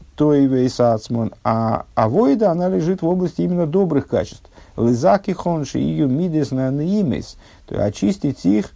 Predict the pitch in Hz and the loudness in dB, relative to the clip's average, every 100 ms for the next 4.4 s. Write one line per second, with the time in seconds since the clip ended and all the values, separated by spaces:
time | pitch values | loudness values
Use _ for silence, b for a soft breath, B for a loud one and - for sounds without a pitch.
0 | b b - 131 - 175 139 175 202 180 | b b -2 -2 0 0 2 2 0 -2
1 | 175 - 143 180 180 127 113 143 160 127 | -4 -4 -2 0 0 0 0 -2 0 2
2 | 143 170 175 _ _ - - b b - | 2 -2 -8 _ _ -20 -20 b b -4
3 | 123 120 - 120 117 117 127 180 - - | 0 0 0 0 0 0 0 -2 -2 0
4 | 143 151 160 160 | 2 2 0 -6